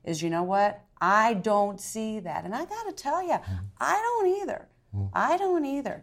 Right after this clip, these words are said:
Speaker 1: So what are you, tell us a little bit about what you're noticing, even be, in the Hispanic community.
Speaker 2: Mm-hmm.
Speaker 1: We really have, are a lot more, uh, friendly to each other, aren't we?
Speaker 2: Yes. In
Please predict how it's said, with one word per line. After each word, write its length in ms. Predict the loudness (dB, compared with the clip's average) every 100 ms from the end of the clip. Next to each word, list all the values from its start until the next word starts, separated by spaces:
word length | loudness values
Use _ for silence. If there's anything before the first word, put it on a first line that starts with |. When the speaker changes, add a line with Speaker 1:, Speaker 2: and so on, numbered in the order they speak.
| -16
Speaker 1:
So 200 | -4 0
what 160 | 2 2
are 100 | 0
you, 260 | -4 -6 -14 -8
tell 180 | -2 0
us 140 | 0
a 40 | 0
little 200 | 0 0
bit 200 | 0 2
about 300 | 4 4 4
what 280 | 2 0
you're 160 | -6 -2
noticing, 760 | 2 2 0 -4 -4 -4 -4 -6 -18 -6
even 300 | -4 -2 -2
be, 160 | -2
in 100 | 0
the 80 | 0
Hispanic 560 | -2 -4 -4 -2 -2 -4
community. 640 | -4 -2 -2 -4 -4 -6 -6 -14 -8
Speaker 2:
Mm-hmm. 60 |
Speaker 1:
We 240 | -4 -4 -2
really 340 | 0 2 2
have, 240 | 4 2 4
are 220 | 6 6
a 60 |
lot 200 | 6 4
more, 540 | 2 -2 0 0 0 2 4
uh, 380 | 6 6 4 0 -14 _ _ -14
friendly 460 | -6 -4 -4 -6 -8
to 160 | -6 -4
each 160 | -2
other, 160 | -2 0
aren't 260 | -2 -4
we? 120 | -12 -8 2
Speaker 2:
Yes. 240 | 2 2 -6
In 200 | -4 -2